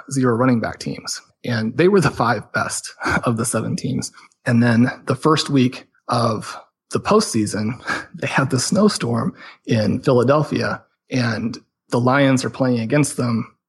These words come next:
and they don't get the field plowed. And even at halftime, they don't really do anything to fix the field. And so Calvin Johnson basically doesn't score. <laughs> And all of those zero running back teams are out.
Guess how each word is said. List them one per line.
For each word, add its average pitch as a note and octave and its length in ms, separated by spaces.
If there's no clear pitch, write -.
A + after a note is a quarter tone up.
and A#2 200
they A2 140
don't C#3 460
get - 160
the A#2+ 80
field E3 340
plowed. B2+ 400
And A#2 280
even C3+ 200
at A#2+ 80
halftime, B2+ 540
they A#2+ 100
don't A#2+ 200
really A#2+ 160
do C3 160
anything A#2 360
to - 100
fix - 200
the - 80
field. C3 480
And - 100
so G#2+ 120
Calvin B2+ 320
Johnson A#2 360
basically B2 320
doesn't A#2+ 240
score. C3 560
<laughs> - 120
And B2 440
all D#3 180
of D3 80
those C3 200
zero C3 180
running A#2+ 240
back G#2+ 160
teams A2 280
are - 120
out. - 260